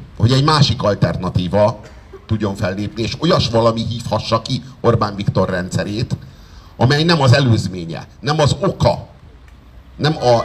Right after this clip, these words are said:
nem az alapja, nem a feltétele Orbán Viktor rendszerének, hanem az meg-, képes meghaladni annak a, annak az alternatívája. És abban különbözik Orbán Viktor rendszerétől, amiben hát az Orbán Viktornak a rendszere, meg a Gyurcsány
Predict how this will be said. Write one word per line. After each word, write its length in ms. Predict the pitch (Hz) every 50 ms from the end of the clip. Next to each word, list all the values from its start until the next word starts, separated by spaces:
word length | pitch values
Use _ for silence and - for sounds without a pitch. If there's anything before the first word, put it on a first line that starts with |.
| -
nem 160 | 123 151 156
az 120 | 147 131 113
alapja, 480 | - - 175 165 139 - - 120 113
nem 160 | 107 131 151 143
a 60 | 120
feltétele 760 | - - 147 147 139 135 - 107 - - - 82 69 55 - - -
Orbán 340 | - 104 107 98 98 98 101
Viktor 300 | 104 104 - - 95 90
rendszerének, 680 | 85 80 85 87 - - - 69 73 69 67 - -
hanem 280 | - 98 98 98 104 107
az 180 | 85 98 - - -
meg-, 260 | - 180 185 - - -
képes 340 | - 160 160 - 135 139 -
meghaladni 680 | - 160 160 - - 107 98 80 80 - 69 60 - - - - - - - - - - -
annak 320 | 104 110 117 120 - -
a, 260 | 120 120 117 120 117 - - - - - - - - - - - - - - - - - - - _ - - -
annak 260 | - 117 120 131 127
az 100 | 127 123
alternatívája. 960 | 123 156 151 147 - 113 98 - 98 - 131 - - - - 64 62 60 57 - - - - - - - - - - - - - - - - - - - - - - - - -
És 120 | - -
abban 580 | - - 208 202 170 147 131 143 127 110 104 104
különbözik 600 | - 135 127 120 107 104 95 98 92 - - -
Orbán 340 | 104 98 92 - 87 92 90
Viktor 320 | 87 82 - - 85 85
rendszerétől, 760 | 82 78 82 82 - 85 - 87 87 82 - 98 101 139 131 - - - - - -
amiben 380 | - 139 147 151 135 135 120 123
hát 160 | 117 - -
az 120 | - - 131
Orbán 300 | 127 120 - - 85 98
Viktornak 460 | 104 110 - - 98 - 98 95 -
a 40 | -
rendszere, 420 | 85 82 90 - - - 85 87
meg 160 | 85 85 -
a 40 | 95
Gyurcsány 460 | 95 117 117 117 - - - - 87